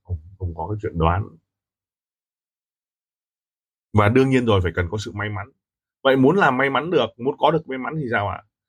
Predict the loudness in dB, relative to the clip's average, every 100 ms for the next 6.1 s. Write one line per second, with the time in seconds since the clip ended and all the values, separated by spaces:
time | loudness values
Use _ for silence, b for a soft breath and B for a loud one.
0 | _ _ 0 4 6 4 2 0 0 2
1 | 0 0 -4 -6 _ -6 -6 -8 -16 -20
2 | _ 2 2 2 2 0 2 -4 -2 -2
3 | -2 -2 -8 -6 -8 -12 _ -2 -2 0
4 | -2 -2 -6 _ _ _ _ _ 2 2
5 | 4 2 4 4 2 0 0 0 2 0
6 | -2